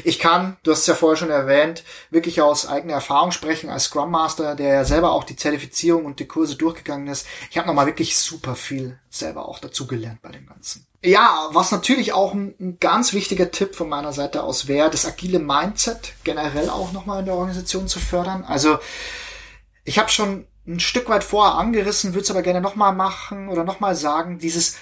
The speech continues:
wirklich proaktive Betreiben des Erwartungsmanagements gegenüber den Endkunden und der Organisation. Also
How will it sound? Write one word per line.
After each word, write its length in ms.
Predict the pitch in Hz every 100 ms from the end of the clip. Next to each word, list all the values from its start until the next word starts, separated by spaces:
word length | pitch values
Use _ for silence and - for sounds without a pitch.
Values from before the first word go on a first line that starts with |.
| -
wirklich 360 | - 196 - -
proaktive 640 | - 180 185 - - 180
Betreiben 540 | 170 156 - - - 170
des 140 | 160
Erwartungsmanagements 1160 | 135 127 135 165 160 - 127 117 - - - -
gegenüber 340 | 135 131 135
den 140 | 139 123
Endkunden 500 | 135 - - 127 123
und 100 | 123
der 100 | 131
Organisation. 580 | 131 120 117 - -
Also 220 | - 135